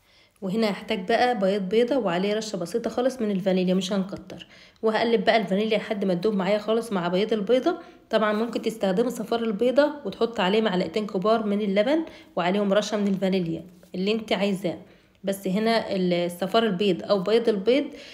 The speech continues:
بيخلي السمسم يلزق كويس قوي مع ال-، العجينة. وهبدأ بقى ان انا اخد العجينة واحطها في بياض البيض، وبعدين من بياض البيض على السمسم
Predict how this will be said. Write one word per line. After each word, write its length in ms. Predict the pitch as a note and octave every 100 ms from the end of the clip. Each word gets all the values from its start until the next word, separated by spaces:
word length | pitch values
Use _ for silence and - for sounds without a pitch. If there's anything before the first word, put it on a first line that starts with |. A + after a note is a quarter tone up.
| - -
بيخلي 500 | G3+ G3 A3+ A#3 G3
السمسم 440 | - A3+ G#3+ G3
يلزق 480 | F#3+ A3 G3 G#3+ - -
كويس 320 | G3+ A3+ A3
قوي 320 | - A3+ A3+
مع 340 | G3 G3+ A3 A#3 -
ال-، 460 | F#3 F3+ F3 F3 F3+ - -
العجينة. 600 | F#3 F3 F3+ A3+ D4 D#4+ - - _ _ _ _ _ _ _ _ - _ -
وهبدأ 340 | B3 A#3 G3+
بقى 140 | G3+ A3
ان 80 |
انا 100 | A3+
اخد 180 | A3+ A3
العجينة 600 | G3 F3 F3+ A#3+ B3+ C4+
واحطها 440 | A#3 F#3+ F#3 G#3+ G#3+
في 60 |
بياض 240 | F3+ G3 A3
البيض، 420 | A3+ G#3+ B3+ C4
وبعدين 500 | A#3+ G3+ F#3 A3 A3+
من 120 | G#3+
بياض 200 | G3+ A#3
البيض 400 | B3 G#3+ B3 A#3+
على 180 | G3+ G3+
السمسم 540 | G3 A#3+ A#3+ - F4